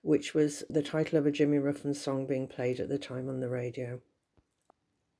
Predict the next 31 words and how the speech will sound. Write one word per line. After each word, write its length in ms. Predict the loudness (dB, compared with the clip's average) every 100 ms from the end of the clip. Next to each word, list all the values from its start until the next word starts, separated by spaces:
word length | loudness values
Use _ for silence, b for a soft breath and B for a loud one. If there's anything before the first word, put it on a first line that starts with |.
| -2
Heartstrings 920 | 4 4 2 0 4 4 4 0 -4 0
is 240 | 4 6
about 500 | 6 4 2 0 -2
the 120 | 0
year 220 | 4 6 6
nineteen 460 | 4 2 2 0
sixty-seven. 960 | 0 -2 -2 -4 -4 0 -2 -2 -4 -2
It 140 | 0
was 180 | 0 2
the 120 | 6
year 200 | 6 6
before 380 | 4 0 4 4
abortion 480 | 6 4 2 -2 -2
was 180 | 0 4
legal. 460 | 6 6 4 0 -4 -10 2
It 260 | 2 4 4
was, 380 | 6 4 0 -6 -2
um, 360 | 0 2 0 -2
at 180 | -2
a 40 | -2
time 460 | 0 2 4 4
when 400 | 4 4 2 0 -6 -4
it 180 | -2 0
was 140 | 0
a 80 | 0
stigma 500 | -2 2 2 4 2
to 120 | 2
be 160 | 2 2
an 80 | 2
unmarried 460 | 0 0 0 0
mother 420 | 0 2 2 2